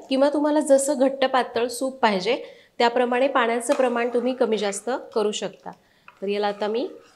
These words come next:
चांगलं मिक्स करून घेतलं. आता यामध्ये घालूयात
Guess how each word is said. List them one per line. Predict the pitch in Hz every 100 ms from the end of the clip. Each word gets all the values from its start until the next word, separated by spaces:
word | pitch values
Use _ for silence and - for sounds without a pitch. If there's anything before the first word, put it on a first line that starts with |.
| -
चांगलं | 220 208 247
मिक्स | 254 233 -
करून | 226 220 226
घेतलं. | 220 - 180 359 - _ _ - - -
आता | 180 214
यामध्ये | 220 208 214 247
घालूयात | 262 214 196 220